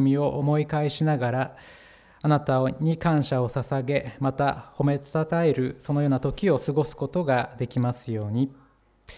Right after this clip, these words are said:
また、この年末ですから、あ、ご家族で、またご親戚と共に過ごされる方々もおられます。また、あ、地域によっては、激しく風が吹いて、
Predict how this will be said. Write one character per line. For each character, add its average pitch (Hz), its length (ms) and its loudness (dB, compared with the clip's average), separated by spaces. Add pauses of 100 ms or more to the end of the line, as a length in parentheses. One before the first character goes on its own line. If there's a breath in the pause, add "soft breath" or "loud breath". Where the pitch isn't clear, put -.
(460 loud breath)
ま 151 100 0
た、 151 200 4
こ 165 120 2
の 160 100 6
年 156 360 4
末 156 120 -6
で 160 100 2
す 160 120 -10
か 170 120 -4
ら、 143 240 -4 (360 loud breath)
あ、 135 120 0
ご 131 100 4
家 156 140 2
族 135 260 0
で、 123 360 0
ま 139 120 2
た 139 100 0
ご 135 120 0
親 156 200 4
戚 151 320 -2
と 147 140 -2
共 180 300 6
に 127 200 2 (360 loud breath)
過 143 80 0
ご 139 100 2
さ 143 160 -2
れ 139 100 0
る 123 120 -2
方 135 240 -6
々 131 280 -2
も 147 380 4
お 135 80 -4
ら 135 140 -2
れ 143 140 -2
ま 143 120 0
す。 131 260 -6 (540 loud breath)
ま 151 120 2
た、 139 300 0 (240 loud breath)
あ、 135 560 -8 (1300 soft breath)
地 175 120 0
域 147 120 -2
に 139 100 4
よ 143 80 2
っ 139 40 -6
て 185 200 0
は、 135 340 4 (720 loud breath)
激 147 180 2
し - 60 -2
く 147 120 0
風 143 220 0
が 143 120 2
吹 160 220 10
い - 20 -4
て、 135 400 -2